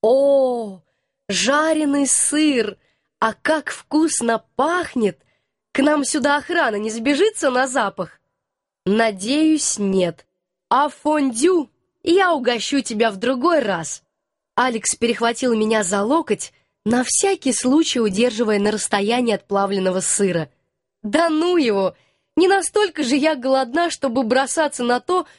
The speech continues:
что пять минут назад было фундаментом забора. Разве только из чистого любопытства.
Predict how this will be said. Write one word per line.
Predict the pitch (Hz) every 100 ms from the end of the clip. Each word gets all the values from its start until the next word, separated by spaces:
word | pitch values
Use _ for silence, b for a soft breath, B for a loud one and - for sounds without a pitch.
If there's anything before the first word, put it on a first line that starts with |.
| b
что | - - -
пять | 349 302
минут | 277 269 285 269
назад | 254 254 330
было | 240 254 277
фундаментом | - 277 226 233 269 311 311 349
забора. | 311 381 349 349 190 165 _ _ _ _ _ _
Разве | 208 247 220 240
только | 269 269 -
из | 262
чистого | - - 285 269
любопытства. | 269 262 285 392 381 - 190 170